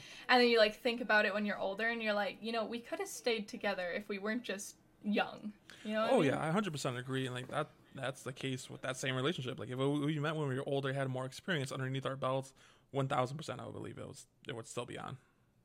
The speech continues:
Speaker 1: It would have still been a thing, yeah.
Speaker 2: Yeah.
Speaker 1: Um, do you think that your, the relationship when it ended, like,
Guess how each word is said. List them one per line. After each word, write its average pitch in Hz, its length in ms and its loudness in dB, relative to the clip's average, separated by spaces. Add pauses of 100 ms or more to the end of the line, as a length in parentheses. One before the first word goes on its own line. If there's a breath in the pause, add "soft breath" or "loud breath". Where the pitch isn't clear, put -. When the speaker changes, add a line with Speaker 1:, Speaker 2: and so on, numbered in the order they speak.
(120)
Speaker 1:
It 214 100 -8
would 202 100 -8
have 208 80 -10
still 185 200 -8
been 180 180 -12
a 196 60 -10
thing, 196 260 -12
yeah. 190 200 -8
Speaker 2:
Yeah. - 120 -8 (420 loud breath)
Speaker 1:
Um, 220 600 8 (260)
do 233 100 -4
you 240 180 0
think 233 460 0
that 202 200 0
your, 208 360 -2 (140)
the 190 460 -4 (100)
relationship 214 640 -2
when 202 120 -2
it 190 80 -10
ended, 196 380 -4
like, 190 300 -8